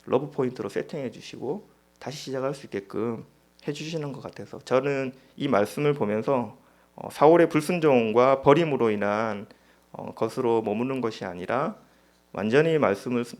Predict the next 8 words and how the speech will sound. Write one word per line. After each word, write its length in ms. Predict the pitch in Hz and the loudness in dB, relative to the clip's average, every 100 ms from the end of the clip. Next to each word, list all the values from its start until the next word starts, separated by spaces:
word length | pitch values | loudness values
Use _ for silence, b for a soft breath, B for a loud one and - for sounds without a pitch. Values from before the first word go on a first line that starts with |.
| 113 | -8
우리를 280 | 117 123 120 | -4 -2 -2
대신해 320 | 101 113 117 | -6 -4 -6
순종하신 800 | 110 143 135 123 117 123 120 - b b _ | -6 -8 -6 -6 -6 -8 -8 -10 b b _
예수님을 480 | 113 - 135 135 127 | -10 -10 -8 -4 -4
붙잡는 460 | 123 - 113 131 131 | -6 -8 -6 -6 -8
것으로 560 | 104 - 98 104 113 - | -10 -10 -8 -6 -6 -10
이 80 | 101 | -10
말씀을, 640 | 92 92 98 101 139 | -10 -10 -10 -8 -6